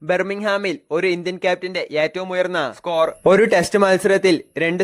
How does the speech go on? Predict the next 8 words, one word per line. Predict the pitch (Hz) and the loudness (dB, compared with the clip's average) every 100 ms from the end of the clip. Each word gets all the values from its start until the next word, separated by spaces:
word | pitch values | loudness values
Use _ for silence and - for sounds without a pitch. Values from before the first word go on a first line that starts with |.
| 190 | -2
സെഞ്ചുറികൾ | 180 180 180 185 190 | -2 0 0 2 2
നേടുന്ന | 180 185 160 117 - 151 | 0 0 -2 -2 -8 -4
മൂന്നാമത് | 160 170 185 190 180 - 156 | -2 0 0 2 0 -2 -4
ഇന്ത്യൻ | 170 180 180 | -4 -4 -2
ക്യാപ്റ്റൻ. | 170 165 160 156 _ _ _ _ | -2 -2 -4 -6 _ _ _ _
സേനയിൽ | 190 180 202 214 180 - | -2 0 0 0 0 0
ഒരു | 151 185 | 0 2
ഇന്ത്യൻ | 185 180 | 0 -4